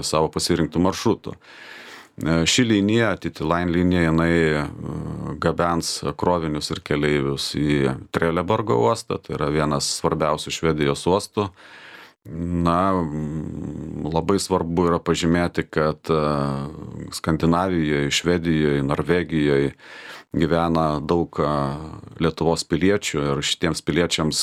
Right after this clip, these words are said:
būtent šeštadienio linija, kuri išvykimas yra šeštadienį vėlai vakare, naktį praktiškai, kitą dieną atsidurti toj srity, kur tu dabar gyveni ir dirbi,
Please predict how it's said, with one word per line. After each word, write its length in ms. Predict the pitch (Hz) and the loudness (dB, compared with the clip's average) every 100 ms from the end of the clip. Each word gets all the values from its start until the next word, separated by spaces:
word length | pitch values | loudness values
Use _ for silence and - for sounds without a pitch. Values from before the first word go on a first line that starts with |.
| - | -2
būtent 400 | 73 92 - 76 | 0 0 0 -2
šeštadienio 720 | - 82 - 92 92 76 71 71 | 0 -2 0 -2 0 -2 0 2
linija, 460 | 92 113 104 80 - | 2 2 2 -2 -6
kuri 360 | - - 80 - | -6 -6 -6 -8
išvykimas 720 | - - - - 85 80 - | -8 -6 -8 -2 0 0 -2
yra 160 | 78 71 | -4 -2
šeštadienį 560 | 80 - 82 76 76 71 | -2 0 0 -2 -2 0
vėlai 240 | 80 80 | 2 2
vakare, 480 | 76 76 92 - - - - - - | 0 0 0 -2 -4 -10 -20 -16 -2
naktį 400 | 90 110 - - | 0 0 -6 -4
praktiškai, 580 | 107 101 - - 95 87 - - - - | -2 -2 -6 -2 0 0 -2 -18 -20 -4
kitą 240 | 98 - 82 | -2 0 2
dieną 320 | 92 87 82 | 2 0 -2
atsidurti 640 | 85 80 92 87 - 82 78 71 67 | -2 0 0 0 0 2 2 -2 -4
toj 160 | 87 85 | -2 0
srity, 380 | - 82 - 92 | 0 0 0 -2
kur 160 | 85 80 | -2 -4
tu 160 | - | -2
dabar 320 | 76 76 80 | 0 0 -2
gyveni 400 | - 78 82 113 | -2 0 2 4
ir 80 | 95 | 2
dirbi, 400 | 78 131 - 110 | 2 0 0 0